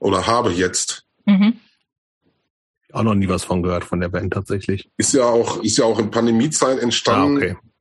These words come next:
Speaker 1: Genau, dann haben wir ein Demo aufgenommen und fangen jetzt gerade so ein bisschen an zu spielen. Aber ist schön, schön, schön ufter, ufter. Also ich sag mal, wie Deutschpunk klingen muss, ne?
Speaker 3: Sehr
Speaker 2: Ja.
Speaker 3: gut.
Speaker 1: Genau,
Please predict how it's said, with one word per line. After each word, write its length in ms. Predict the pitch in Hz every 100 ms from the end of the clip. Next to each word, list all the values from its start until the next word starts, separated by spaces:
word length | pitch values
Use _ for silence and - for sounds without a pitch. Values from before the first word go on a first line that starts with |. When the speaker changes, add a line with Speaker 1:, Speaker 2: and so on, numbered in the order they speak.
| _
Speaker 1:
Genau, 360 | 117 117 113 107
dann 160 | 107 107
haben 160 | 113
wir 60 | 113
ein 80 | 104
Demo 360 | 117 151 135
aufgenommen 600 | 131 - 117 117 120 120
und 140 | 98 98
fangen 200 | 104 107
jetzt 160 | 95
gerade 300 | 98 98 110
so 80 | 95
ein 100 | 90
bisschen 300 | 90 - 87
an 160 | 82 80
zu 100 | -
spielen. 580 | - 95 87 85 85 107 _ _ _ _ _ _ _ _ _ _ _ _ _
Aber 200 | 113 123
ist 100 | 120
schön, 400 | - 143 147 147
schön, 260 | - 156 135
schön 200 | 190 180
ufter, 340 | 160 - 143
ufter. 380 | 120 - 87 - _ _ _ _ - _ _ _ _ _ _ _ _ - _
Also 380 | - 123 120 120
ich 100 | 120
sag 140 | 135 139
mal, 300 | 135 123 123
wie 80 | 131
Deutschpunk 480 | 131 127 139 107
klingen 220 | - 107 90
muss, 300 | 85 85 -
ne? 240 | 120 151 - - - - - - _ _ -
Speaker 3:
Sehr 80 | -
Speaker 2:
Ja. 80 | 95
Speaker 3:
gut. 180 | 95 - - _ _ _ _ _ - - - - - - _ _ - _ _ _
Speaker 1:
Genau, 360 | 123 120 104